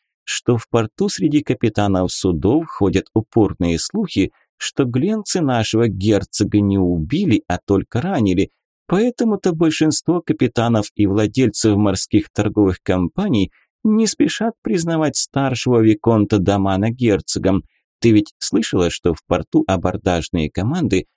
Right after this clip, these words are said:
оцепили оба района при гавани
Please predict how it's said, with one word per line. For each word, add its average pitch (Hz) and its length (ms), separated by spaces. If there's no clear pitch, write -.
оцепили - 720
оба 95 280
района 110 500
при 104 180
гавани 98 540